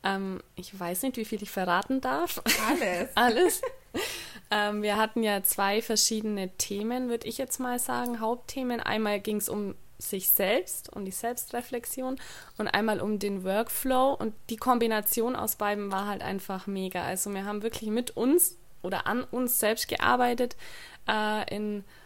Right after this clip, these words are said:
Speaker 1: Runden, sag ich jetzt mal. Und das Coole ein-, war einfach, dass sich wirklich jeder öffnen konnte. Wir hatten da oben einfach Zeit für uns,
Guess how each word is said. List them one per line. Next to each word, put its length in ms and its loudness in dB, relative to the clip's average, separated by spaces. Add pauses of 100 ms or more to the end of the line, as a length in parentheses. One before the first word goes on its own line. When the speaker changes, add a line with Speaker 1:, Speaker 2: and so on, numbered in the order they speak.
(320)
Speaker 1:
Runden, 640 2 (260)
sag 220 0
ich 140 0
jetzt 260 -4
mal. 200 0
Und 80 -2
das 140 -2
Coole 320 -2
ein-, 280 -2
war 400 6
einfach, 420 2
dass 220 0
sich 120 -6
wirklich 280 -4
jeder 260 0 (120)
öffnen 380 2
konnte. 380 0
Wir 120 0
hatten 240 -2
da 120 -2
oben 220 -2
einfach 260 -4
Zeit 260 2
für 120 -4
uns, 220 -4